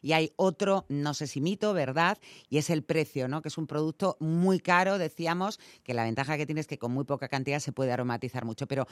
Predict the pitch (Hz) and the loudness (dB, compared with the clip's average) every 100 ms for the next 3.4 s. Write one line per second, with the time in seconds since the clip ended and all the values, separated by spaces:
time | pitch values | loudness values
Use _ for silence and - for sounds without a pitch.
0 | 175 - 147 175 226 226 254 - 254 233 | -12 -12 0 0 2 -2 -4 -2 -2 -2
1 | 220 196 208 196 190 180 170 156 - 175 | -2 -2 -4 -2 -2 -2 -2 -4 -6 -6
2 | 170 156 135 143 - 185 185 165 151 180 | -4 -4 -4 -4 -2 -2 0 0 -2 -2
3 | 175 185 214 240 | -2 0 0 -2